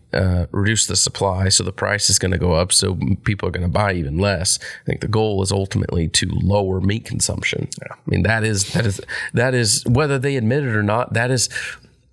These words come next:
Speaker 1: uh,
Speaker 2: Oh,
Speaker 1: what
Speaker 2: they
Speaker 1: my
Speaker 2: admit it.
Speaker 1: opinion, what most of those people's goal is
Speaker 2: Yeah.
Speaker 1: anyways, is to just lower meat
Speaker 2: They,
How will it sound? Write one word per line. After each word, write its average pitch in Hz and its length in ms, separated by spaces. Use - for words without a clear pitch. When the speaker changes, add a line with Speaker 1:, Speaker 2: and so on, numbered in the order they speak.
Speaker 1:
uh, - 240
Speaker 2:
Oh, 185 80
Speaker 1:
what - 80
Speaker 2:
they 220 160
Speaker 1:
my 143 180
Speaker 2:
admit 147 80
it. 98 60
Speaker 1:
opinion, 104 300
what 104 340
most 107 560
of 95 220
those 98 220
people's 92 460
goal 95 480
is 98 340
Speaker 2:
Yeah. 98 60
Speaker 1:
anyways, 107 380
is 98 180
to - 140
just 98 240
lower 90 260
meat 82 200
Speaker 2:
They, 101 100